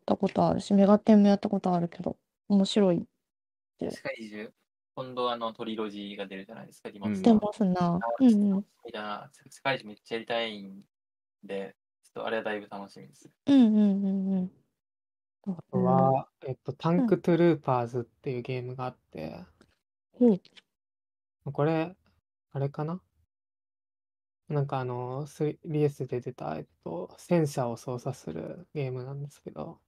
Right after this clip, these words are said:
Speaker 1: うーん。
Speaker 4: これも、えっと、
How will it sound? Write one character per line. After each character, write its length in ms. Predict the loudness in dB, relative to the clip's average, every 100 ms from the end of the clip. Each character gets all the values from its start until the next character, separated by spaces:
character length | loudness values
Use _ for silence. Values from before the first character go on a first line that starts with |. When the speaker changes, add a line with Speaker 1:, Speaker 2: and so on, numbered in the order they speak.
| _ _ 8
Speaker 1:
う 60 |
ー 840 | 10 10 6 4 4 2 0 -2 -6
ん。 80 | -12 _ _ _ _ _ _ _ _ _
Speaker 4:
こ 100 | -2
れ 100 | 0
も、 240 | 2 2 2
え 80 | 0
っ 40 | -4 _
と、 800 | -4 -2 -2 -2 -4 -4 -8 -14